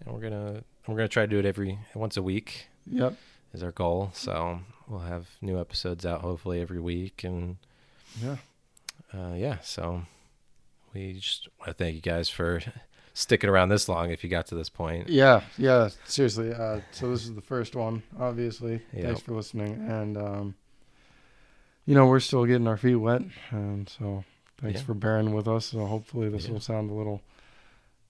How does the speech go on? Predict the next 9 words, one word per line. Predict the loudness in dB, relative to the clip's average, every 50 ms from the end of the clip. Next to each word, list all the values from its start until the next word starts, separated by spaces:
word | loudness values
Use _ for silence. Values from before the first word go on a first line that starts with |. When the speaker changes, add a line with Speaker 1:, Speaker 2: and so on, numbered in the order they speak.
| _ _ _ -14
Speaker 2:
smoother | -2 4 8 10 10 10 10 8 4 0 -4 -6 -4
Speaker 1:
<laughs> | -4 -4 -2 0
Speaker 2:
in | 0 0 0
the | 0
futures. | -2 -2 -4 -4 -6 -8 -12 -14 -14 -14 -14 -10
But, | -8 -6 -6 -4
uh, | -6 -6 -6 -8 -10 -12 _ _ _ _ _ _ _ _ _
Speaker 1:
But | -12 -10 -8
yeah | -8 -8